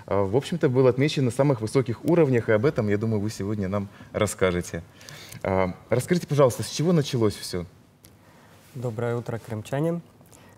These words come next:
Speaker 2: Всё началось с того, что я женился на работнике культуры. Моя жена Савцова Ирина Анатольевна,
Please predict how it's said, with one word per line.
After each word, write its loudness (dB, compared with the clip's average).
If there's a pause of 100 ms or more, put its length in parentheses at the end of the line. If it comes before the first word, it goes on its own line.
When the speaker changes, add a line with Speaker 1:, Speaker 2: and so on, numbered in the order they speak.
(180)
Speaker 2:
Всё -2
началось 2 (140)
с -4
того, 2 (440)
что -2 (600)
я 0 (580)
женился 2
на 2 (520)
работнике 0
культуры. 2 (340)
Моя 0
жена 2
Савцова -2
Ирина 2
Анатольевна, 0